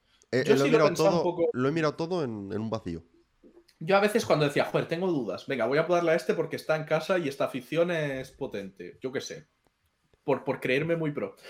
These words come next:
Speaker 1: Vale,
Speaker 2: Em,
Speaker 1: vamos
Speaker 2: ¿hacia
Speaker 1: al,
Speaker 2: cuál quieres que nos vayamos?
Speaker 1: vamos al norte, de sur a norte, por ejemplo.
Speaker 2: Vale, de sur a norte. A la A F C. Venga, empiezas tú.
Speaker 1: Vale, aquí esto ya lo digo por adelantado.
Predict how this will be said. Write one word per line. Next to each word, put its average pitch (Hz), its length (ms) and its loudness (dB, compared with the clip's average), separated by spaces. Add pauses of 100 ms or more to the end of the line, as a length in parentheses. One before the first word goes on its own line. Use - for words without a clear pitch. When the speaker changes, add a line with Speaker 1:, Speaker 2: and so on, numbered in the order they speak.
(220)
Speaker 1:
Vale, 110 320 8
Speaker 2:
Em, 180 220 2
Speaker 1:
vamos 269 160 8
Speaker 2:
¿hacia 190 100 6
Speaker 1:
al, 135 60 6
Speaker 2:
cuál 233 120 4
quieres 285 160 -2
que 269 80 -2
nos 214 100 4
vayamos? 127 360 4
Speaker 1:
vamos 151 180 4
al 135 100 4
norte, 95 260 0
de 92 60 2
sur 123 140 0
a 107 60 0
norte, 85 260 -10 (120)
por 95 100 -4
ejemplo. 85 320 -14
Speaker 2:
Vale, - 200 4
de 208 60 -6
sur 285 180 0
a 117 80 8
norte. - 440 -10 (100)
A 147 80 2
la 156 80 6
A 185 60 6
F 185 180 4
C. 104 200 -6
Venga, 175 180 -2
empiezas 117 260 0
tú. 131 60 8
Speaker 1:
Vale, 107 220 6 (160)
aquí 131 640 0
esto 165 320 -2
ya 175 160 0
lo 139 160 0
digo 175 320 -4
por 104 180 -2
adelantado. 92 800 -8